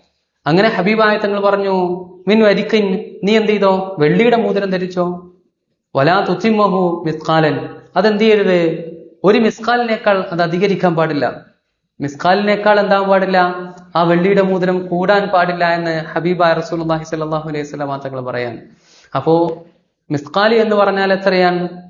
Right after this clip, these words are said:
നാല് പോയിന്റ് രണ്ട് അഞ്ച് ഗ്രാമാണ് മിസ്കാൽ എന്ന് പറഞ്ഞാൽ. അപ്പൊ അതിനേക്കാൾ കൂടുതൽ എന്താവാൻ പാടില്ല? വെള്ളി മോതിരം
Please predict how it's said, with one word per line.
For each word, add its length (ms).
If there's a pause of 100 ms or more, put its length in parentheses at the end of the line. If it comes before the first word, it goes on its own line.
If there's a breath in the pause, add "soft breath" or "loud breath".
(140)
നാല് 460
പോയിന്റ് 240
രണ്ട് 320
അഞ്ച് 300
ഗ്രാമാണ് 600
മിസ്കാൽ 380
എന്ന് 160
പറഞ്ഞാൽ. 340 (240)
അപ്പൊ 180
അതിനേക്കാൾ 520
കൂടുതൽ 440
എന്താവാൻ 300
പാടില്ല? 240
വെള്ളി 240
മോതിരം 360